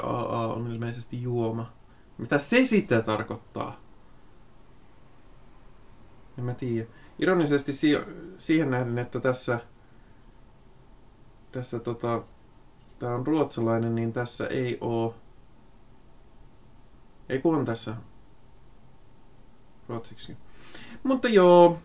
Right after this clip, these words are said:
mm, enpä nyt mitenkään innostu, mutta mielenkiintoinen kokemus. Ää, ja täytyy sanoa, että päärynän jälkijälkimaku on aika saavutus. Ää, ehkä se sitten johtuu siitä, että siinä oikeasti on päärynää, eikä ole vaikka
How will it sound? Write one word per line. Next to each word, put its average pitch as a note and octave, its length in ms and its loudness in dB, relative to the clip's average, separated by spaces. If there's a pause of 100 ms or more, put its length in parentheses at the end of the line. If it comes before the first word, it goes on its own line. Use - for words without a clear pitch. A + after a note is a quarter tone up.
(120)
mm, E3 340 0 (880)
enpä C#3+ 240 -2
nyt A3 140 2
mitenkään C#3 600 2 (180)
innostu, C3+ 340 -2
mutta C3 260 -2
mielenkiintoinen D3 600 0
kokemus. A#2+ 540 -2 (720)
Ää, B2+ 200 -2
ja B2 460 2
täytyy C#3 220 0
sanoa, D#3+ 200 0
että D#3 80 -6
päärynän D3+ 520 2
jälkijälkimaku C3 760 0
on B2+ 220 -2
aika C3 340 -2 (960)
saavutus. B2+ 840 2 (600)
Ää, B2+ 380 -2
ehkä D#3 240 -4
se C#3+ 80 -4
sitten E3 200 -4
johtuu F3 240 -2
siitä, E3+ 280 0
että D3+ 140 -6
siinä D#3 240 -2
oikeasti D#3+ 480 -2
on F#3 260 6
päärynää, A#2+ 580 0
eikä A#2+ 200 -4
ole A#2 100 -4
vaikka B2+ 280 0